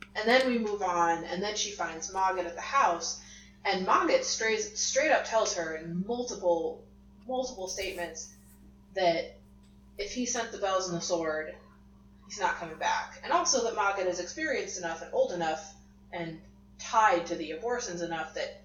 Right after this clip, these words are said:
he knows that her father is not coming back. And Sabriel's like, "Well, you're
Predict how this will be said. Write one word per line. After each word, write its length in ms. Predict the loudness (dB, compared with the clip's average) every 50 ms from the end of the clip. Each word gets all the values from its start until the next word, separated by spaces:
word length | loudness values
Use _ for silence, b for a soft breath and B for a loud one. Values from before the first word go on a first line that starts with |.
| -20 -20 -18 -8
he 160 | -6 -4 -2
knows 640 | 2 4 4 6 6 4 2 -2 -2 -4 -8 -10 -12 -16 -20 -20 -20 -20 -20 -20 -18 -6 -2
that 160 | -2 -2 0
her 140 | -2 -4 -6
father 300 | -4 -4 -2 0 0 2
is 180 | 2 2 8
not 220 | 12 12 12 12 10
coming 280 | 4 2 2 2 2
back. 360 | 4 4 6 6 4 4 0 -4
And 100 | -4 -2
Sabriel's 520 | 0 2 2 4 6 6 6 6 6 4
like, 240 | 0 0 0 0 0
"Well, 160 | 4 6 6
you're 340 | 6 6 4 2 0 -2 -4